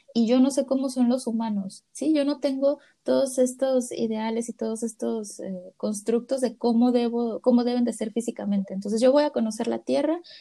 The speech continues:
llego en mi nave, me bajo y empiezo a caminar por la calle y empiezo a ver las tiendas y las revistas y la televisión,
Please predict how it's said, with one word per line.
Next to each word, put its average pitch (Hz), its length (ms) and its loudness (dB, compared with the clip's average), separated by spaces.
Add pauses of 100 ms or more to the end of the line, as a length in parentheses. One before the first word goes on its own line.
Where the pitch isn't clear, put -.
(120)
llego 254 260 6
en 247 80 4
mi 233 100 0
nave, 302 500 -2 (220)
me 220 160 -4
bajo 285 340 0
y 277 80 0
empiezo 240 300 0
a 247 60 -4
caminar 220 320 -6
por 233 140 -8
la 202 160 -10
calle 269 380 -4
y 254 40 4
empiezo 226 320 -2
a 220 40 -6
ver 214 120 -8
las 202 260 -10
tiendas 233 400 0
y 202 40 -8
las 190 140 -8
revistas 208 540 -4
y 196 60 -4
la 190 280 -10
televisión, 196 720 -4